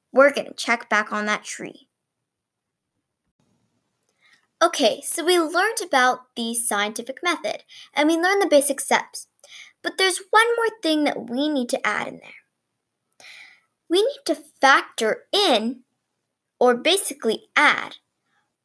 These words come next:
all of the problems and all of the conditions that may happen with our experiment.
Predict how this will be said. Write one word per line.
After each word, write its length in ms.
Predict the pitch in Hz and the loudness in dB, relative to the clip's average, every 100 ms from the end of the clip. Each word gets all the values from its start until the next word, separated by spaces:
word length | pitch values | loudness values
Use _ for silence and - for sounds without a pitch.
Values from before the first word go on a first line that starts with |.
| - | 2
all 380 | 277 349 453 427 | 6 6 4 2
of 60 | |
the 100 | 269 | -2
problems 880 | 254 - 349 359 311 208 - 285 311 - - _ | -4 -4 0 0 0 -4 -6 -10 -12 -14 -20 _
and 260 | - 302 - - | 0 0 0 2
all 300 | 294 339 269 | 4 4 2
of 80 | |
the 140 | 240 240 | 2 0
conditions 1500 | - 247 220 214 - 381 466 - - 226 202 214 277 - - _ _ _ _ _ _ _ - | 0 -4 -4 -4 -6 -2 0 2 2 2 2 0 -4 -4 -8 _ _ _ _ _ _ _ -2
that 200 | 294 - | 0 2
may 200 | 254 262 | 2 0
happen 580 | - 370 392 392 262 240 | 2 4 4 4 2 2
with 180 | 220 202 | 0 2
our 140 | 208 | 0
experiment. 960 | 226 - - - 415 370 220 - - | 0 -2 -4 -4 -2 0 -2 -4 -16